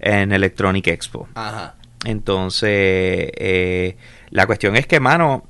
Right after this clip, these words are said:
Speaker 1: surge esa oportunidad y nos dicen como que, "Mira, vamos a hacer", eh, me dicen a mí, "Va-, te voy a dar una esquina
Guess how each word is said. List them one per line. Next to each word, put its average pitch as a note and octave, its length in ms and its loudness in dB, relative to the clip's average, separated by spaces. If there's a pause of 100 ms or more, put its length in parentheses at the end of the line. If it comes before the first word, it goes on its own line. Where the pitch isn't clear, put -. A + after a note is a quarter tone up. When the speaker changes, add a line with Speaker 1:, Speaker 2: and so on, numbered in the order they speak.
(160)
Speaker 1:
surge C3 420 -2
esa C#3+ 160 -2
oportunidad D3+ 680 2
y D#3 60 2
nos C3+ 160 -2
dicen C#3 300 -4
como C#3+ 280 -2
que, B2+ 120 2
"Mira, C#3+ 200 6
vamos A#2+ 280 4
a C#3 60 2
hacer", D#3 360 2 (300)
eh, A#2 320 4
me A2+ 80 4
dicen D3 280 2
a D#3 80 6
mí, D3+ 280 0
"Va-, - 220 -4
te A#2 100 2
voy A#2 100 6
a A2+ 40 6
dar A#2+ 100 2
una C#3+ 140 0
esquina A2+ 500 -2